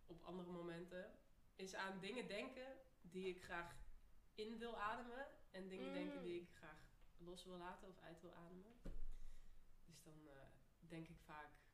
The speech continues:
Speaker 1: oké, ik neem een, eh, diepe, goede teug in. En dan adem ik liefde, dankbaarheid, rust, licht. Dat adem
Speaker 2: Mm.
Speaker 1: ik allemaal in.
Speaker 2: Wil
Speaker 1: Dus
Speaker 2: je,
Speaker 1: dan
Speaker 2: wil je
Speaker 1: denk
Speaker 2: de
Speaker 1: ik
Speaker 2: meditatie even leiden?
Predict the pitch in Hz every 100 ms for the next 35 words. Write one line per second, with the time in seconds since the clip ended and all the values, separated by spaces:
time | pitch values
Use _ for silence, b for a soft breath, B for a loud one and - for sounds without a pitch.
0 | - - - - - - 165 127 131 170
1 | 165 160 160 160 160 151 151 151 175 170
2 | 156 147 147 - 170 - - - 170 170
3 | - 196 170 170 196 185 170 - - -
4 | 208 220 285 381 - B B B B -
5 | 175 175 165 170 180 180 175 175 185 175
6 | 190 202 - 190 190 180 190 196 196 175
7 | 170 170 170 170 180 175 175 - - -
8 | 175 175 175 170 - - - 175 165 165
9 | 165 202 180 160 160 156 151 190 226 240
10 | 269 277 294 285 294 294 302 311 330 302
11 | 302 339 466